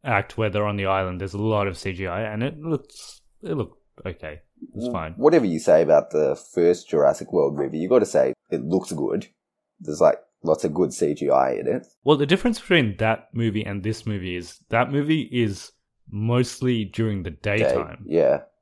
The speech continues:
Speaker 1: So you see a lot of the action in light, whereas this movie,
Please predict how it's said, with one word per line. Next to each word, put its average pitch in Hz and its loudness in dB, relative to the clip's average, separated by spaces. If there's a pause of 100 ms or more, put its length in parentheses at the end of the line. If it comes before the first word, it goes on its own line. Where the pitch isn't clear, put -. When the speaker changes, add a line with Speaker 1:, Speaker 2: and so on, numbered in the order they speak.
Speaker 1:
So - -4
you 113 0
see 123 -2 (260)
a 131 -8
lot 107 -2
of 92 -8 (100)
the 107 -2
action 95 -4
in 107 -6
light, 90 -2
whereas 113 0
this 131 -2
movie, 135 0